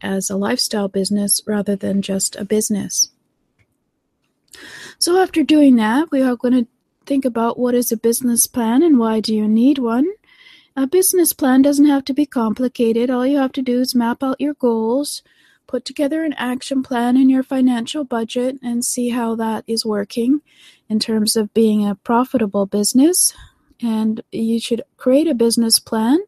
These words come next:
if you want to get funding, whether it's from your bank, it's for your family or friends, or if you want to put together some savings to start the business and want to know how much you should start with,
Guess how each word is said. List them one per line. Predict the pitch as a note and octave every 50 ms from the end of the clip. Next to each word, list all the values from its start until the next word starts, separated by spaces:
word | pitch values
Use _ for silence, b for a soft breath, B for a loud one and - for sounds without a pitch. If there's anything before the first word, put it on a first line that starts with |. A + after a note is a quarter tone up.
| B B B B B B B B B B
if | B3+ B3+ -
you | C#4 C4
want | A#3+ A#3 A#3 A#3+
to | A#3+ A3+
get | - A3 - _ _
funding, | - A#3+ A3+ A3 G#3+ B3+ C#4+ D#4+
whether | D4+ A#3+ A3 A3 A3
it's | G#3 - - -
from | - B3 A#3 A3+
your | G#3+ G#3 G3+
bank, | - G3+ G3 G3+ A3+ B3+ C#4+ D4
it's | - - -
for | - - A#3
your | A3+ A3 G3+
family | - - G#3 G#3+ G#3+ G#3+ G#3 G#3 G3+
or | G3+
friends, | G3 - - G#3 G#3+ A#3 B3+ D#4 D#4 -
or | A#3+
if | A3 G#3 -
you | A3 A3
want | G#3+ G#3+ G#3+
to | G#3
put | G3 - B3 -
together | - - - - A3 G#3 G#3 A3
some | - - G#3+ G#3 G3
savings | - - A#3+ A3+ A#3+ B3 B3+ C4 D4 E4+ E4 - -
to | - A3
start | - - - A3 G#3 - -
the | - A#3
business | - A3+ A3 A3+ - A#3 B3 D4 D#4+ - - - B B B B B B B B -
and | A#3 A#3
want | G#3+ G#3 - -
to | B3
know | A#3 A#3 G#3+ A3
how | A#3 A#3
much | G#3+ G#3+ - - - - -
you | A#3
should | - - A3+ G#3 -
start | - - A3+ A3+ A#3 -
with, | - D4+ D#4+ F#4 F#4 F#4